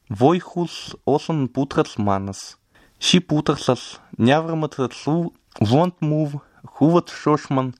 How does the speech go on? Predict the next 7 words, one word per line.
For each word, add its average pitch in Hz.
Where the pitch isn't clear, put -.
пащи 110
юхит 165
ванслуман 135
путратас. -
Там 160
ханных 135
хо, 120